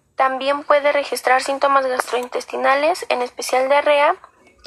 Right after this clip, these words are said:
y con frecuencia neumonía. Tal y como ocurre con el virus de la gripe, los síntomas más graves se registran tanto en personas mayores como en aquellos individuos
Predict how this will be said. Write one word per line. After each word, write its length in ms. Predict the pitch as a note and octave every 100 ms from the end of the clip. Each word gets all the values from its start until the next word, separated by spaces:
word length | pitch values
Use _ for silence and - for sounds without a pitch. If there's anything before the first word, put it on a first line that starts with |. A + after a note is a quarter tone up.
| - - -
y 120 | A#3+
con 200 | C4+ C4
frecuencia 760 | C4 B3+ C#4+ D4 D4+ - D#4+
neumonía. 760 | E4 C#4 B3+ B3 B3 B3+ A#3+ A#3+ - - - - - - _ _ -
Tal 200 | D4 D#4+
y 40 |
como 300 | - D#4 B3+
ocurre 480 | A#3+ C4+ C#4 C#4+ - _
con 180 | - B3+
el 140 | B3 B3
virus 280 | C4 D4
de 100 | D#4
la 120 | D4 C#4+
gripe, 460 | C#4+ C4+ C4+ C4+ C4
los 140 | C4
síntomas 500 | C#4+ C#4+ D4+ C#4 C4
más 200 | C4 C4+
graves 520 | C4 B3+ B3+ C#4+ - - - -
se 160 | - C4
registran 480 | B3+ - C4+ D4+ D4+
tanto 260 | C4+ -
en 100 | B3
personas 400 | B3+ - C4+ D4
mayores 460 | D4+ C4+ C4 C4 -
como 340 | - B3+ A#3+
en 140 | A#3+ A#3+
aquellos 460 | A#3+ C4 C#4+ D#4
individuos 760 | C#4+ B3+ B3 B3+ C4 C4 D4+